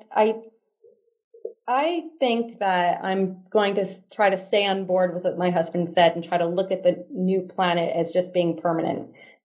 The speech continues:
and then how it evolves from here, rather than wishing, wishing for the old planet. Um, I mean, there's, of course, things that, uh, I wish my kids were in school, like, actually physically in school. I wish for them, things like that.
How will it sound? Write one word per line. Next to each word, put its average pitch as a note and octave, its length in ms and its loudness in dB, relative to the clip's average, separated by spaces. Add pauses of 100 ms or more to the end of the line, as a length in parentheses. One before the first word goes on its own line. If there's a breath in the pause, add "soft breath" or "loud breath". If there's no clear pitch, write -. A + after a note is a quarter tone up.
and F3 160 0
then F3+ 160 0
how F3 200 0
it E3+ 60 -2
evolves E3 480 -4
from F#3 180 -4
here, E3+ 440 -4 (320 loud breath)
rather F3 320 0
than E3 220 -2
wishing, E3+ 420 0 (120)
wishing F3 380 4
for E3+ 120 -2
the E3 140 -2
old D#3+ 260 -2
planet. - 380 -2 (480 soft breath)
Um, E3 360 -2 (280 loud breath)
I A3+ 40 -6
mean, A#3 120 -2
there's, A3+ 220 0
of - 120 -16
course, G#3 260 2
things F#3 380 0
that, E3+ 540 -2
uh, E3+ 400 0 (120)
I E3+ 120 2
wish F3 180 -2
my E3+ 120 0
kids F3+ 240 -6
were F#3 360 0
in F3 320 -2
school, F#3 540 -2
like, - 160 -4
actually F3+ 400 -2
physically F3+ 440 0
in D#3+ 160 -2
school. D#3 520 -2
I E3 100 2
wish E3+ 240 0
for - 160 -8
them, D#3+ 460 0 (440 loud breath)
things F3+ 240 0
like D#3+ 200 -4
that. D#3+ 340 -2